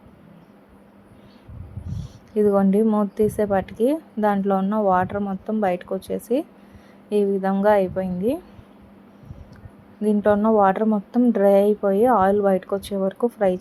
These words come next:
చేసుకోవాలి మనం బాగా. అప్పుడే చట్నీ అనేది,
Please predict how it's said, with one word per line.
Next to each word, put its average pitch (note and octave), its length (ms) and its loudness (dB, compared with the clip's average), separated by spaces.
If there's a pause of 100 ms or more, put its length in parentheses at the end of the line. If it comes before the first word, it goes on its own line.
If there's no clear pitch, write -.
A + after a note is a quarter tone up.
చేసుకోవాలి F#3+ 520 -4
మనం F#3 400 -6
బాగా. F3+ 480 -6 (1080)
అప్పుడే G#3+ 340 0
చట్నీ G#3+ 480 -4
అనేది, F#3+ 420 -4